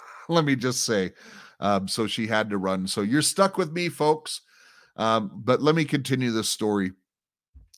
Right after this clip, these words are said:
So one hundred and sixty-five stores. Now, a couple of the stores were in main population areas, like, uh, the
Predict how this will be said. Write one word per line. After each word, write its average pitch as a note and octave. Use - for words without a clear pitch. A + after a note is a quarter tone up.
So C#3+
one C3+
hundred F3
and D#3+
sixty-five B2+
stores. F#2+
Now, A#2+
a C3
couple D#3+
of C3
the B2+
stores A#2+
were A#2
in A#2
main D3+
population B2
areas, F#2+
like, G#2+
uh, G#2
the G2+